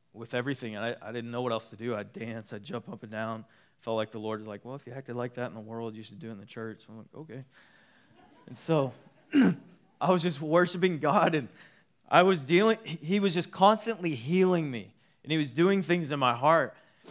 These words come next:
And so I'm worshiping God, and it was one of those moments I was probably crying, and he's just telling me <laughs> things about me that I didn't believe, trying to convince me to believe him and how good he was. And the, the director, he came up to me. I've had this happen twice. One was on the basketball court, and my coach screamed and cussed at me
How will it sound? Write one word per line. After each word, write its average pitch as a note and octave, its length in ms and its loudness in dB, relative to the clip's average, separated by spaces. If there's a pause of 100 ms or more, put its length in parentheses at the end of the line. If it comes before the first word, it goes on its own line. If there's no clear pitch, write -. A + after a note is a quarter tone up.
(200)
And D3 140 -4
so E3+ 100 6
I'm D3+ 120 4
worshiping F#3 420 4
God, D#3 340 6
and C3+ 180 0
it - 200 -18
was C3+ 100 -12
one F3 120 4
of E3+ 60 4
those D#3 180 4
moments C#3+ 360 2
I - 20 4
was C3+ 100 2
probably D#3+ 260 2
crying, C3+ 520 -2
and A2+ 280 -6
he's C3 180 -10
just - 180 -12
telling C#3+ 260 0
me D#3 80 -2
<laughs> - 20 -2
things D#3+ 500 -6 (320)
about C3 320 2
me C3+ 120 -2
that B2 120 0
I A#2 80 2
didn't B2+ 240 -6
believe, B2 400 -2
trying A#2+ 220 -4
to B2 40 -8
convince A#2+ 460 -8
me A#2+ 180 -6
to A#2+ 80 -6
believe A2 520 -6 (180)
him A#2 300 -10
and G#2+ 80 -12
how A#2+ 120 -4
good A#2 220 -8
he A#2+ 80 -6
was. A#2 320 -2 (520)
And C#3+ 140 -2
the, C3+ 180 -4 (160)
the F3 100 4
director, D#3 640 2 (200)
he D3 100 0
came F#3 300 4
up E3+ 160 4
to D3+ 80 -4
me. B2 200 -2
I've A#2+ 120 -4
had C#3+ 120 0
this C#3 140 -6
happen C3 260 0
twice. A2+ 400 0
One C3+ 160 -2
was C#3 120 -6
on C3+ 100 0
the A#2 80 -4
basketball A2 440 -2
court, A2+ 260 -6
and G#2 80 -12
my G#2+ 120 -6
coach A2+ 240 -10
screamed A#2 320 -10
and G2 100 -14
cussed - 280 -8
at - 100 -20
me G#2 220 -16